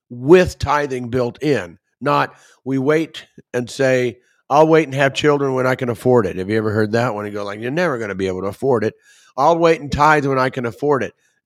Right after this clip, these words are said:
You're backwards. You have to start the blessing of God, which is called tithing. It's a blessing. It's, uh,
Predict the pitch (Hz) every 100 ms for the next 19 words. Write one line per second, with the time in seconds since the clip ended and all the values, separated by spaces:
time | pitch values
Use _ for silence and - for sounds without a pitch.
0 | _ - 147 117 170 185 - 110 87 -
1 | _ _ 131 135 143 135 117 - 160 165
2 | 175 175 131 151 139 - 123 123 _ _
3 | _ 127 120 131 127 123 113 110 - 120
4 | 113 - 110 95 - 127 135 107 107 110
5 | 113 120 135 127 - 78 _ _ _ _
6 | _ 113 - - 113 110